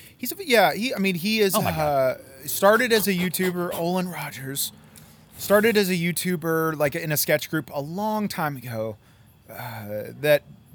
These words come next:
Speaker 1: just blew up on YouTube. Like, they were b-, one of the bigger, s-, biggest sketch groups at the time, and this was, like,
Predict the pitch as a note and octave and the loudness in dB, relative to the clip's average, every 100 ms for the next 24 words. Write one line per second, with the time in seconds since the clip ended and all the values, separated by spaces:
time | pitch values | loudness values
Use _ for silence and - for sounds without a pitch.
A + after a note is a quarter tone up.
0 | C#3+ E3 E3 C#3+ F#3 G#3+ C#3 A2+ - C3 | -6 -4 -4 -6 -2 2 2 2 -6 -10
1 | B2+ C3 A#2 G#2+ F#2 A2+ B2 A2+ D3 C#3+ | -6 -6 -6 -8 -10 -8 -8 -4 -4 -2
2 | C#3+ C#3 C3+ E3 D3+ F#3+ F#3 D3 F3 D#3+ | -2 -4 -8 -12 -4 -2 -2 -4 -4 -2
3 | D#3+ D#3 - - - - C3+ E3 E3 D#3 | -4 -6 -10 -6 -6 -6 -4 -2 0 0
4 | - D3 C#3+ - D3 - C3+ - - G3 | 0 0 0 -4 -6 -4 -8 -8 -6 -2
5 | F3+ D#3 C#3+ D3+ E3 C#3 C#3+ C3+ | -2 -2 -4 -4 -4 0 2 2